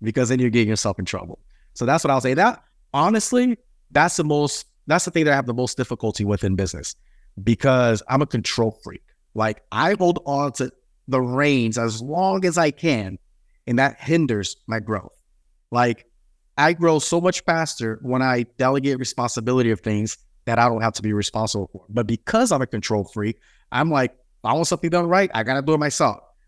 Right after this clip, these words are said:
That mentality stops my business from growing. And it's so hard, but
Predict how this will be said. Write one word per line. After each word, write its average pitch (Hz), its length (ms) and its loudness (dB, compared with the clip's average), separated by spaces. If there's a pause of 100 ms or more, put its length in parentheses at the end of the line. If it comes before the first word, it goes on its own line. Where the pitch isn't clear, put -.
That 131 340 -2
mentality 170 800 0 (540)
stops - 440 -2
my 123 100 2
business 120 280 0
from 104 140 -6
growing. 113 300 -2 (280)
And 131 240 2
it's 120 220 -2
so 151 440 0 (200)
hard, 110 420 0 (120)
but 120 520 0